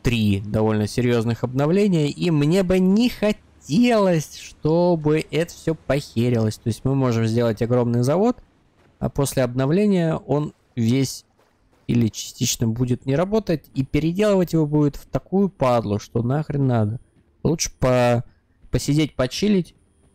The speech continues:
Я параллельно просто ещё фильмец какой-нибудь смотрю или музычку слушаю, поэтому меня не сильно напрягает то, что нужно посидеть, попердеть.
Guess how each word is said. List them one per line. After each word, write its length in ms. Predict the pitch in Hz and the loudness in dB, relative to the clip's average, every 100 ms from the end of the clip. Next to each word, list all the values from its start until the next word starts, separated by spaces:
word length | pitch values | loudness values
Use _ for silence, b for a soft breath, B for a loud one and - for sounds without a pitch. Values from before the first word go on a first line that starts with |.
| - | -4
Я 320 | 117 127 110 | 0 2 2
параллельно 580 | - 117 120 117 110 107 | 0 0 2 2 2 2
просто 320 | 110 104 - | 0 -2 -6
ещё 240 | - 107 | -4 -4
фильмец 480 | 104 - 160 196 196 | -2 -2 2 2 0
какой-нибудь 560 | - 151 151 139 135 - | -4 -2 0 2 0 0
смотрю 380 | 131 123 135 | -4 -2 0
или 80 | 113 | 0
музычку 400 | 110 170 165 - | 2 0 -2 -8
слушаю, 440 | - - 131 - 117 | -8 -4 -4 -4 -8
поэтому 480 | 123 127 117 113 110 - _ _ _ _ - | -6 -4 -4 -6 -6 -12 _ _ _ _ -4
меня 160 | 123 | 0
не 140 | 127 127 | 0 0
сильно 260 | 120 113 | 0 0
напрягает 560 | 107 107 117 117 107 98 | 0 0 0 2 2 0
то, 140 | 107 | -4
что 680 | - - 110 104 101 104 101 | -6 -4 -2 0 0 0 0
нужно 300 | 110 107 104 | 0 -2 -2
посидеть, 520 | 95 - - 117 113 | -2 -4 -4 -4 -2
попердеть. 600 | - 214 143 147 220 233 | -4 -4 -4 -2 -4 -4